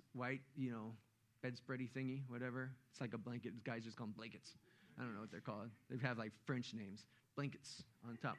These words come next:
all white. We find the dog. We're like, "Oh, gosh, the dog's not in the mudroom." We start going around. "Oh, the house looks pretty good. Everything's pretty good. Oh, you know, a couple things out." Go into my room. In the middle of that bed,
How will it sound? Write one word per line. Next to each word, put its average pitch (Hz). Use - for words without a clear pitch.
all 180
white. 135
We -
find 190
the 160
dog. 160
We're 156
like, 147
"Oh, 170
gosh, 147
the 139
dog's 135
not 131
in 127
the 123
mudroom." 120
We 123
start 123
going 123
around. 120
"Oh, 147
the 127
house 147
looks 135
pretty 135
good. 135
Everything's 131
pretty 131
good. 135
Oh, 214
you 151
know, 110
a 107
couple 123
things 120
out." 117
Go 131
into 135
my 127
room. 120
In 123
the 110
middle 139
of 143
that 131
bed, 117